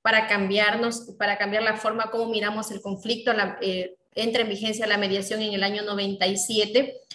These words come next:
y desde ahí hemos experimentado los ecuatorianos, eh, un crecimiento, eh, bastante acelerado,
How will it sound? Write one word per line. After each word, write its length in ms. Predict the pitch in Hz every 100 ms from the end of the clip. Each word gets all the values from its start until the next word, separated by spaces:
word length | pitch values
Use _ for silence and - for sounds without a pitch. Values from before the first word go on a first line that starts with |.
| -
y 100 | 247
desde 300 | 247 247 247
ahí 340 | 240 294 - -
hemos 240 | 262 294
experimentado 640 | 294 - 240 226 226 233 240
los 200 | 233 233
ecuatorianos, 800 | - 202 208 202 214 226 247 - - - -
eh, 540 | 220 214 214 208 208 214 _ _ _ _ -
un 180 | 247 240
crecimiento, 1040 | 247 247 - 254 254 240 233 226 240 -
eh, 120 | 220 208
bastante 340 | 214 220 214
acelerado, 560 | 226 233 226 226 226